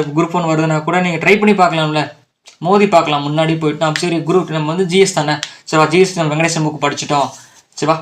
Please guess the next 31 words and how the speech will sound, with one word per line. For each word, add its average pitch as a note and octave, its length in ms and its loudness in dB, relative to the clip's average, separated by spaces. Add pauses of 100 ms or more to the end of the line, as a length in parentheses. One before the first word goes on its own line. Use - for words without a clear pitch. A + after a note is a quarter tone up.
நம்ம C#3 200 -2
போ-, C#3 220 0
போட்டு D#3 220 0
பார்க்கலாம், C#3 460 0
நமக்கு C3 280 -12
முடிஞ்ச E3 200 -2
வரை F3+ 160 4
ட்ரை E3 180 0
பண்ணலாம் D3+ 300 0
வா C#3+ 100 2 (160)
அப்படிங்கும்போது, D#3 580 -2 (500)
நீங்க C#3 200 -4
குரூப் G3 280 0
டூக்கு A3+ 240 4 (280)
இந்த E3 180 -4
ப-, D#3 120 -2
வாங்கி F3 240 2
புக் D#3+ 160 -4
படிச்சிட்டிங்கன்னா D#3 520 -2 (380)
குரூப் F#3 220 2
ஒன் G3+ 140 4
ப்ரிலிம்ஸே F#3 400 2
நம்ம F3+ 240 2
வந்து E3+ 160 -2
கிளியர் F3 300 0
பண்ணிட்டோம்னா E3 340 0
குரூப் G3 300 2
டூ F#3+ 120 -4
ஃபோருக்கு G3 400 4
ஈஸி F#3+ 160 0
தானே. D#3 240 0